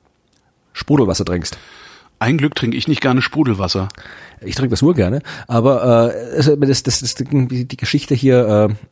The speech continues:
Speaker 1: ist, ist ein bisschen länger. Also es ging darum, sie haben zuerst mal Ratten untersucht,
Speaker 2: Mhm.
Speaker 1: ja, war halt wirklich unter den gleichen Bedingungen gehalten und, äh, nur halt das Wasser mal mit Kohlendioxid, mal ohne. Und die Sprudelwasserratten,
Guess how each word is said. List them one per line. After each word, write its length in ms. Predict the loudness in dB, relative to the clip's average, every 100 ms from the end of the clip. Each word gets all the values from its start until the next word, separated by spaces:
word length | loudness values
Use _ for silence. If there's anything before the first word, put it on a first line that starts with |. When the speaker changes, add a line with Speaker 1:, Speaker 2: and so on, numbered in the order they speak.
| -14
Speaker 1:
ist, 300 | -6 -6 -6
ist 220 | -8 -6 -6
ein 100 | -6
bisschen 340 | -4 0 -2 -4 -18 -20 -4
länger. 180 | 0 0
Also 160 | 0 -2
es 140 | 0
ging 220 | 0 2
darum, 340 | 2 2 0 0
sie 140 | 0
haben 120 | 0
zuerst 240 | 0 -2 0
mal 100 | 0
Ratten 400 | 0 -4 -6 -10
untersucht, 540 | -10 -8 -2 -2 -2
Speaker 2:
Mhm. 40 | 0
Speaker 1:
ja, 180 | 0 -2 -10 -20 -12
war 240 | -2 0
halt 140 | 0
wirklich 160 | -4 -4
unter 140 | -2
den 100 | -2
gleichen 280 | 0 -2 0
Bedingungen 300 | 0 2 0
gehalten 460 | 0 0 0 0 -4 -8 -16 -16 0
und, 360 | 2 2 0 0
äh, 20 |
nur 1040 | 2 4 4 2 -2 -16 -20 -14 0 2
halt 140 | 2 0
das 120 | -2
Wasser 280 | -2 -2 -2
mal 180 | 0
mit 120 | -2 -2
Kohlendioxid, 600 | -2 2 0 0 -2 0
mal 180 | -2
ohne. 320 | 2 2 2 -4 -14 -18 -10 -2
Und 220 | 0 2
die 200 | 2 2 -6 _ _ -20 -14 -12
Sprudelwasserratten, 1000 | -4 -2 0 0 0 2 0 0 -2